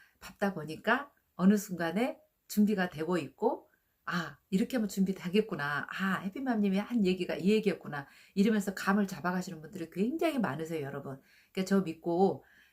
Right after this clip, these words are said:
캐나다 이민을 오고 싶든 한국에서도 정말 이왕이면 살고 행복하게 사시고 싶으신 분들은 제 영상을 처음부터 끝까지 꼭 보세요.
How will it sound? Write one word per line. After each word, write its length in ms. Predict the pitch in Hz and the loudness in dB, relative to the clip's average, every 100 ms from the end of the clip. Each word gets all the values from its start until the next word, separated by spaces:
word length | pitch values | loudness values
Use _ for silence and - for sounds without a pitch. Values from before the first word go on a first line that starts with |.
| _ | _
캐나다 300 | - 247 233 | -4 -2 0
이민을 380 | 170 190 220 208 | 0 2 4 4
오고 180 | 156 160 | 2 -4
싶든 500 | 165 - 151 151 185 | -10 -14 -10 -10 -8
한국에서도 640 | - 277 254 233 202 190 185 | -8 -6 -2 -2 0 -2 -4
정말 380 | 175 180 185 | -6 -4 -2
이왕이면 360 | 190 226 202 185 | 0 0 2 0
살고 260 | 175 190 208 | -2 -6 -8
행복하게 400 | 262 294 233 185 | -8 -6 -2 -2
사시고 320 | 214 202 190 | -4 -6 -8
싶으신 300 | - - 165 | -10 -14 -12
분들은 440 | 160 185 226 180 - _ - _ | -6 0 2 0 -4 _ -20 _
제 100 | - | -6
영상을 340 | 160 165 156 156 | -4 -4 -8 -8
처음부터 280 | 226 190 | -8 -8
끝까지 200 | 143 143 | -8 -12
꼭 360 | - - - 196 | -16 -16 -14 -14
보세요. 560 | - 170 151 139 139 | -10 -6 -4 -4 -8